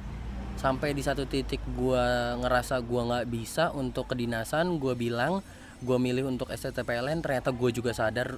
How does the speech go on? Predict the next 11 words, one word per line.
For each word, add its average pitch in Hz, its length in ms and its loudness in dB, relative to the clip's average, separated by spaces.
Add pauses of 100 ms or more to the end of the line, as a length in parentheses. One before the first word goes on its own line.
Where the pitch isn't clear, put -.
(140)
keputusan 120 480 -2
itu 117 160 -2
adalah 110 240 -2
bukan 110 400 -2
keputusan 110 560 -4
yang 113 240 -2
cukup 120 240 -6
ideal 120 320 0
karena 135 240 2
gua 123 240 0
tahu 120 240 2